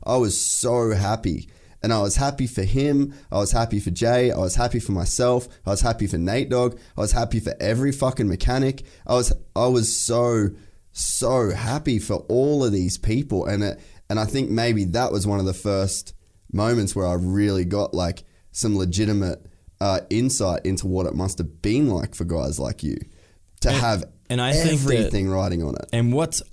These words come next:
Speaker 2: so awesome about, like, that experience is, is that's a team of people that have all essentially worked hard, built a team,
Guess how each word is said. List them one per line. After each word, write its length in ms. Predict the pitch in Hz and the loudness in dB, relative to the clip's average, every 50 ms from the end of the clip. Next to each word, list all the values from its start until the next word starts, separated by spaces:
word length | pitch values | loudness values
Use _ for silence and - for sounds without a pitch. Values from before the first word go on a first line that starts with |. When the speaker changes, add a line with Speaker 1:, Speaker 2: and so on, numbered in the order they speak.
| - - - _ _ _ _ _ _ - | -20 -20 -20 _ _ _ _ _ _ -6
Speaker 2:
so 340 | - - - - - 123 107 | -4 -2 0 2 2 2 4
awesome 420 | 104 110 127 135 - - 113 101 | 2 2 2 0 0 0 0 0
about, 380 | 95 85 95 95 92 87 - - - - - | 0 0 0 0 -2 -2 -4 -8 -14 -14 -6
like, 260 | - 90 87 - - | -6 -4 -4 -4 -4
that 220 | - 107 110 117 127 | -2 0 0 0 -2
experience 720 | 123 - - - 143 131 131 139 151 147 135 - - - - - _ _ _ - - _ _ - - - | -2 -4 -4 -2 -2 0 0 0 0 0 -2 -4 -6 -6 -10 -16 _ _ _ -20 -20 _ _ -16 -4 0
is, 440 | 120 120 120 113 107 98 - - - - _ _ _ _ _ - - _ _ _ | 2 2 2 2 2 0 -2 -4 -6 -12 _ _ _ _ _ -20 -20 _ _ _
is 180 | - 110 104 101 | -4 -4 -2 0
that's 240 | 131 139 151 156 - | 0 0 0 0 -2
a 80 | 113 | -4
team 520 | - - - - - 143 135 123 120 117 110 | -4 -2 -2 0 2 2 2 2 2 2 2
of 220 | 101 98 - - | 0 0 -2 0
people 640 | - - - 117 110 - - 82 78 78 87 101 - - - - _ | 0 0 0 0 0 -2 -2 0 0 0 0 -2 -4 -8 -16 -16 _
that 160 | - 101 98 101 | -4 -2 -2 0
have 120 | 90 82 | 0 0
all 280 | 104 104 107 107 104 98 | 0 2 2 2 2 0
essentially 520 | 95 - - 110 107 98 - 101 98 92 | 0 0 0 -2 -2 -2 -2 0 0 0
worked 340 | 87 87 95 107 - - - | 0 0 0 0 -2 -2 -2
hard, 500 | - 90 92 95 90 92 90 90 - - - - - _ - - - - - - _ | 0 0 2 0 0 0 0 -2 -4 -8 -14 -20 -20 _ -8 -6 -6 -6 -10 -4 _
built 260 | 123 123 127 127 - - - - - _ _ _ _ _ _ _ _ | 2 2 2 2 -2 -8 -12 -14 -18 _ _ _ _ _ _ _ _
a 60 | - | -8
team, 640 | - - - - 143 143 135 113 98 92 90 92 | -4 -2 0 2 2 2 2 2 2 2 0 0